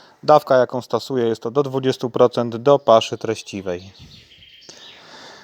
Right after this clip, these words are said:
Namiary na mnie, może podam numer telefonu komórkowego, czynny siedem dni w tygodniu, już dyktuję: siedem dwa pięć zero zero dwa zero jeden trzy.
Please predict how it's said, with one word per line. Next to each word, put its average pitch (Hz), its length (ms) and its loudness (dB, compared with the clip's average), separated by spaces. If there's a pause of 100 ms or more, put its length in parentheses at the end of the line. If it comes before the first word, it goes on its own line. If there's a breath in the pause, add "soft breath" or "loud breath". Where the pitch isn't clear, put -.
(540 loud breath)
Namiary 170 680 6
na 147 220 6
mnie, 139 260 -6
może 113 260 -4
podam 110 360 0
numer 120 300 -2
telefonu 120 500 0
komórkowego, 120 1000 2 (720 soft breath)
czynny 135 480 -2
siedem 120 440 2
dni 117 260 0
w - 60 -18
tygodniu, 139 760 2 (420 soft breath)
już 127 240 0
dyktuję: 107 560 0
siedem 135 540 2
dwa 113 260 4
pięć 151 560 -4 (200)
zero 127 360 4
zero 113 300 2
dwa 135 380 4 (200)
zero 120 340 0
jeden 110 380 -2
trzy. 147 420 0